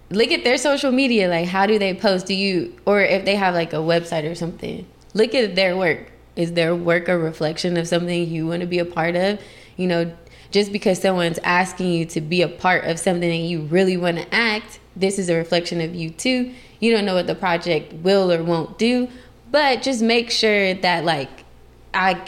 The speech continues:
I keep saying aesthetics 'cause people, the story could be good and it could be shot really, really bad.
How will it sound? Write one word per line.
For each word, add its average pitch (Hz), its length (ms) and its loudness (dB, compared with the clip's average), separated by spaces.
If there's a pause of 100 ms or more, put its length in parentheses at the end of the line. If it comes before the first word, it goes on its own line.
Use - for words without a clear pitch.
I 180 100 0
keep 220 220 0
saying 190 280 2
aesthetics 185 540 0
'cause 175 360 0 (220)
people, 214 640 2 (800)
the 202 80 2
story 269 360 2
could 240 160 0
be 220 80 2
good 202 240 2
and 196 140 2
it 190 120 -2
could 190 140 0
be 175 120 0
shot 170 420 0
really, 185 240 2
really 170 280 2
bad. 160 420 0